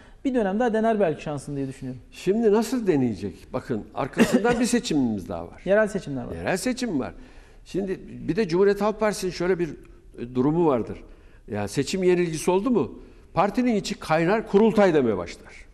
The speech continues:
Speaker 1: Dediler ama Kılıçdaroğlu'nun kaybettiği her se-, seçim sonrası
Speaker 2: Dediler.
Speaker 1: dendi.
Speaker 2: En son zaten Muharrem İnce neden dışlandı? Bak, Emin Bey...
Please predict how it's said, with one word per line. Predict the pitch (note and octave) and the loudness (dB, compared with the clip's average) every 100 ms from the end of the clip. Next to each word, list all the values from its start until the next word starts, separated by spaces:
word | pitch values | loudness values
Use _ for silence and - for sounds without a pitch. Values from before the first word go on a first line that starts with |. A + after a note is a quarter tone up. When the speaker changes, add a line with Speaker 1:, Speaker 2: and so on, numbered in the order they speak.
| - - - - - | -20 -20 -20 -20 -14
Speaker 1:
Dediler | F#3+ D#3+ F#3 D#4+ | -4 -2 2 2
ama | B3+ D#3 | 2 0
Kılıçdaroğlu'nun | F#3+ F3+ A#3+ A#3 | -2 -2 0 2
kaybettiği | A3 A3+ A#3 A#3 A3+ | 2 2 0 0 2
her | A#3+ | 2
se-, | A3 - A3 | 0 -10 -14
seçim | - F#3+ F3+ G3 | -8 -6 -6 -2
sonrası | G3 F#3+ A2+ | -2 0 4
Speaker 2:
Dediler. | G#3 A3 A#3 D#3+ | 4 6 2 2
Speaker 1:
dendi. | C#3 | 0
Speaker 2:
En | F3+ A3 | 2 2
son | A3 F#3 | 2 0
zaten | C#3 D3+ D3 A#3 F#3+ | 2 2 2 0 0
Muharrem | D3+ D3+ E3 F3 F3+ | 0 2 2 4 4
İnce | F3+ F3+ D#3+ | 4 2 2
neden | D3 A3+ A#3+ | 4 2 2
dışlandı? | - C#3+ C3+ B2+ G#3+ - - - - - - - - - - - - _ - - - - - - - - - - - | 0 -4 -4 -2 -4 -6 -18 -20 -20 -20 -20 -20 -20 -20 -20 -20 -20 _ -20 -20 -20 -20 -20 -20 -20 -20 -20 -20 -14
Bak, | - - - - - - - - - - | -14 -14 -20 -20 -20 -20 -20 -20 -8 0
Emin | G#3 F#3+ B2 | 2 2 -2
Bey... | G2+ | -4